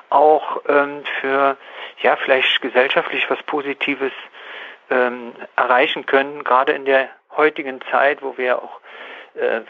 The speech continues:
vieles Unfaire sowohl teilweise im Sport als auch in der Gesellschaft erleben. Und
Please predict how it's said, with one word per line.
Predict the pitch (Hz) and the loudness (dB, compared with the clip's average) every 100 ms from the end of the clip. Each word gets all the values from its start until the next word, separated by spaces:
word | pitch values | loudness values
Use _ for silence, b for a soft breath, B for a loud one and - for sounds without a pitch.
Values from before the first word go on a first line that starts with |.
| - | -10
vieles | 143 131 123 | -10 -10 -10
Unfaire | 139 156 - 139 139 131 131 127 | -10 -10 -4 2 4 4 2 2
sowohl | 131 120 131 131 | -4 0 0 2
teilweise | - 127 120 123 | 0 0 -2 -6
im | 117 | -8
Sport | - 120 135 | 2 4 4
als | 143 123 | 2 0
auch | 123 - - - | -4 -8 -12 -6
in | |
der | - | -2
Gesellschaft | 127 120 127 139 135 - | 0 2 2 2 0 0
erleben. | 123 127 127 107 98 _ _ - | 0 2 0 -2 -18 _ _ -14
Und | 123 110 | -12 -10